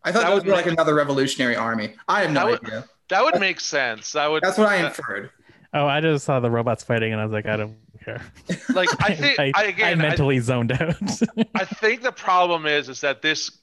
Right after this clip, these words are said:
Speaker 2: in some ways, wanted to be a T V show. Like, they were like, "We have a lot of
Speaker 1: No,
Speaker 2: ideas."
Speaker 1: I,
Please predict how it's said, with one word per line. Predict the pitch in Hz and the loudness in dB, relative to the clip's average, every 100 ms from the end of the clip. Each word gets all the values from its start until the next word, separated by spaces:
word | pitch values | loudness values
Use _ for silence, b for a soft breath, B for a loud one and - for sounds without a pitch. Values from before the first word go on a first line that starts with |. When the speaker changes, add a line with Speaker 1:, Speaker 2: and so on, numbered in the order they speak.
| _ | _
Speaker 2:
in | 156 156 | -12 -8
some | - 175 | -4 -4
ways, | 175 170 156 | -2 -2 -2
wanted | 131 139 135 | -2 -2 -2
to | 123 | -4
be | 123 | -6
a | |
T | - 120 | -8 -12
V | 101 98 | -16 -14
show. | - 87 85 | -12 -12 -10
Like, | 110 | -12
they | 110 | -8
were | 117 113 | -6 -4
like, | 110 110 | -4 -4
"We | 117 | -8
have | 117 120 | -6 -4
a | |
lot | 113 120 | -2 -2
of | 135 | 0
Speaker 1:
No, | 139 | -2
Speaker 2:
ideas." | 135 190 214 - | 0 0 0 0
Speaker 1:
I, | 202 220 | 0 2